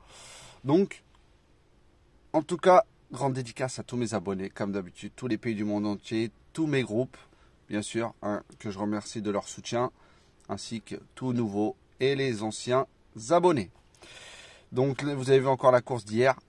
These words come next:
hein, c'est vraiment dommage. Bon, ça n'a pas été une course loterie, c'était faisable. Mais voilà,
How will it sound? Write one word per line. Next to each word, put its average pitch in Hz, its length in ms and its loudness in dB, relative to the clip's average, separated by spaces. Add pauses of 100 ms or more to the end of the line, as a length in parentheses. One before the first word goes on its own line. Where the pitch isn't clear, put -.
hein, 113 240 0
c'est - 220 -10
vraiment 110 280 0
dommage. 107 420 2
Bon, 101 120 -10
ça - 160 -14
n'a - 100 -18
pas 165 120 8
été 170 160 0
une 160 80 2
course 147 240 -4
loterie, 160 340 2
c'était - 300 -6
faisable. 123 440 4 (680)
Mais 110 120 4
voilà, 98 280 2